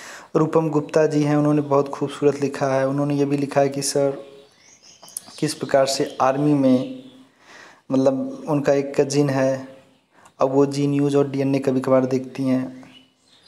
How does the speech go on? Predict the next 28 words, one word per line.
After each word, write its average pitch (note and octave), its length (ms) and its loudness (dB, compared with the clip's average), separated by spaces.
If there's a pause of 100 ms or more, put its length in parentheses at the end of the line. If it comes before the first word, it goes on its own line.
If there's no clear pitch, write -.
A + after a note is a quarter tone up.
(340)
अच्छा C3+ 260 0
लगा C3+ 200 4
जान C3 240 2
के। C3 200 -6 (560)
उसके - 200 0
बाद E3 260 4
है F3 120 2
Natural D#3+ 360 0
Beauty, D3 280 -2
उन्होंने D3+ 220 -2
लिखा, C#3 220 -2
"जी C#3 160 -4
सर, C#3 260 0
आप C3 120 4
डेली C#3 540 0
एडिटोरियल C3 540 2
डालिएगा।" C3+ 480 0 (680)
ओके C3+ 340 -4
जी। C3 300 0
घनश्याम C#3 840 0
महातो C3 400 0
हैं, C3 80 2
उन्होंने C3 300 0
भी B2 100 -2
लिखा B2+ 260 -4
है, B2+ 80 0
"नाइस B2 360 -2
सर।" - 380 -8